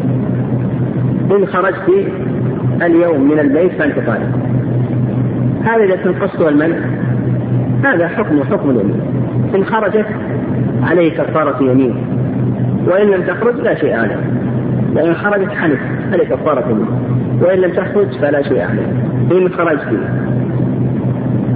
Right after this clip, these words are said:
من البيت فأنت طالق،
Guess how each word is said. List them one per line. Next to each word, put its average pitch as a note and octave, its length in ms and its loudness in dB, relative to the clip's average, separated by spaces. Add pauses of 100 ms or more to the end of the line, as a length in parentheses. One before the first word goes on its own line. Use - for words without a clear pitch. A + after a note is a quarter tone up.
(340)
من D#3+ 80 4
البيت D3+ 320 2 (840)
فأنت D3 180 0 (140)
طالق، A#2+ 220 -2